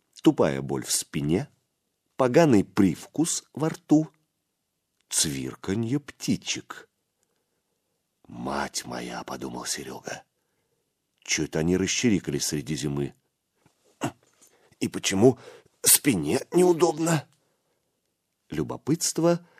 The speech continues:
подвигло Духарева к разлеплению одного глаза.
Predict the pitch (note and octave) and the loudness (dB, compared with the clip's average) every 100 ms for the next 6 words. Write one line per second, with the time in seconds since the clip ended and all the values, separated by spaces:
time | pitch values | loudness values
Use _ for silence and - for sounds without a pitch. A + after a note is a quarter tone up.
0 | _ _ _ _ - C#3 C#3+ G3+ F#3+ E3+ | _ _ _ _ 2 2 2 4 6 6
1 | C#3+ - D#3+ D3+ D#3+ - - C#3 A2+ F#2 | 4 4 4 8 6 6 4 6 6 4
2 | F2 D#2 D#2+ E2+ G2 B2 - F2+ C#2+ C2 | 2 2 2 4 4 2 0 -4 -4 -6
3 | B1+ C#2 G#2 - - - | -8 -6 -6 -4 -6 -8